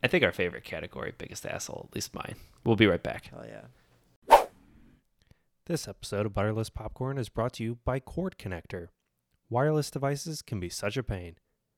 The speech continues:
Speaker 1: Your phone isn't perfectly positioned on the charging pad. Your wireless headphones aren't connecting to Bluetooth. Your laptop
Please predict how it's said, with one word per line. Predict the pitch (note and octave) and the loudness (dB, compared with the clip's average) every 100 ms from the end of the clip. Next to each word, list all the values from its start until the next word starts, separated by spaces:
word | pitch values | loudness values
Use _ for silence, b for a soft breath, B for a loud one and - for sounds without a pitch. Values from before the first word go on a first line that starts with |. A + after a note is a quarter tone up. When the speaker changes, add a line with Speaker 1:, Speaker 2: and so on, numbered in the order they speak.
| _ _ | _ _
Speaker 1:
Your | F#2 | -10
phone | F2+ C3 B2+ A2+ | -4 0 2 0
isn't | A#2+ A2+ | -2 -4
perfectly | - B2 A2+ A#2+ | -4 -4 -2 -4
positioned | G#2 G2+ A#2+ A#2 B2 | -4 -2 -2 -2 -4
on | A2+ | -4
the | G#2 | -4
charging | - A#2+ A#2+ G2 | -4 -4 -4 -8
pad. | F2+ G2 F#2+ F2+ _ _ _ _ - | -8 -8 -10 -12 _ _ _ _ -10
Your | F#2+ | -8
wireless | G2 A#2 C3+ C3 - | -4 -2 -2 -4 -4
headphones | C#3 - F#2+ F#2 - - | -8 -6 -10 -10 -12 -6
aren't | C3+ - | -6 -6
connecting | A2+ G#2 - B2 | -8 -8 -6 -6
to | A#2+ | -4
Bluetooth. | C3+ B2+ - G2 E2+ - _ _ _ - | 0 0 0 -8 -10 -20 _ _ _ -2
Your | B2 | 0
laptop | B2 C#3+ - F#2+ - | 0 -2 -2 -10 -10